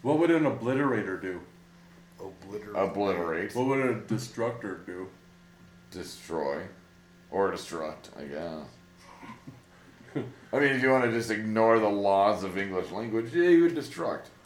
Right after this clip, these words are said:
Speaker 1: What would a destructor be? Would he be a dragon? Or, like, a sphinx?
Speaker 3: Destructor?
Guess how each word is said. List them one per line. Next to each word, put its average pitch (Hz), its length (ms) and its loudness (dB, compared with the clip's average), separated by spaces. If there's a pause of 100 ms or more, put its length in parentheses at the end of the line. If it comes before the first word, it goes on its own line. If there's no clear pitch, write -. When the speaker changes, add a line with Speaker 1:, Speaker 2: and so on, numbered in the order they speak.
(240)
Speaker 1:
What 151 220 2
would 165 160 6
a 160 100 2
destructor 123 920 -4
be? 90 300 -8 (180)
Would 104 160 -8
he 107 80 -4
be 127 140 0
a 101 120 -4
dragon? 107 680 -6 (600)
Or, 104 200 -6
like, 101 440 -6
a 101 180 -8
sphinx? 123 320 0
Speaker 3:
Destructor? 180 960 4